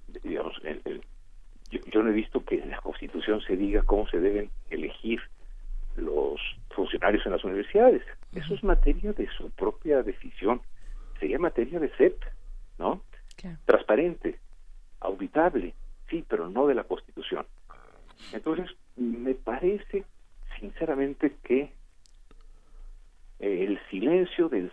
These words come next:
Speaker 1: cente, tiene razón Aurora, está mediado por, uno, la preparación del pliego petitorio, que en general luego se resuelve el quince de mayo, ya del maestro, y por otro lado,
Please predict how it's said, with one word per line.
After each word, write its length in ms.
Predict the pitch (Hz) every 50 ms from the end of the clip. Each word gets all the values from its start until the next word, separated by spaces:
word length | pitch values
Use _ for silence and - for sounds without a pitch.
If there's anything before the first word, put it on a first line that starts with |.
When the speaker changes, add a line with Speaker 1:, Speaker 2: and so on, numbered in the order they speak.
| - - -
Speaker 1:
cente, 420 | 151 147 127 98 90 - - 117
tiene 280 | 117 - 113 113 120 113
razón 400 | 87 92 90 - - 101 98 98
Aurora, 340 | 98 90 90 98 107 113 110
está 300 | 101 - - - 113 113
mediado 720 | 123 110 - - 107 104 95 101 101 - 107 113 120 117 - - -
por, 320 | - - 117 92 87 - - - - - - - -
uno, 320 | 269 139 117 95 82 - - - - - - - - - - - - - - - - - - - -
la 160 | 80 80 78
preparación 500 | - 87 82 - 92 90 85 - 120 123
del 120 | 120 104
pliego 240 | - - 117 110 104
petitorio, 640 | 95 95 - 90 - - 95 95 98 117 127 - -
que 160 | - - - - - - - - - - - - -
en 80 | 87
general 340 | - 95 87 87 95 104 95
luego 200 | 92 101 101 95
se 120 | - -
resuelve 340 | 87 87 - - 104 92 90
el 60 | 87
quince 320 | - - 92 82 - - 110
de 100 | 101 98
mayo, 360 | 101 87 82 76 71 - - - - - - - - - - - - - -
ya 100 | - -
del 120 | 73 76 90
maestro, 440 | 104 131 135 - - - - - - - - - - - - - - - -
y 100 | - -
por 220 | - - 202 233
otro 200 | - - - 170
lado, 280 | 139 139 147 160 170 156